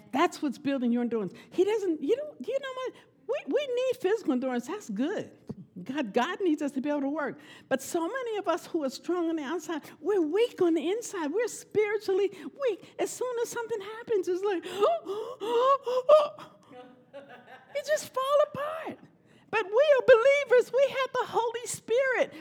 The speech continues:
We have the Word of God. We have fellowship within the body of Christ. Shouldn't we be stronger than people in the world who don't know what to believe, who fall apart, and their answer is to go shoot the person who shot at you?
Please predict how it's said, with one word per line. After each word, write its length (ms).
We 100
have 160
the 80
Word 420
of 300
God. 440
We 260
have 120
fellowship 540
within 260
the 100
body 440
of 80
Christ. 460
Shouldn't 400
we 160
be 140
stronger 560
than 140
people 360
in 100
the 100
world 520
who 140
don't 320
know 160
what 400
to 80
believe, 800
who 140
fall 300
apart, 440
and 120
their 140
answer 200
is 120
to 100
go 220
shoot 340
the 80
person 400
who 140
shot 320
at 240
you? 340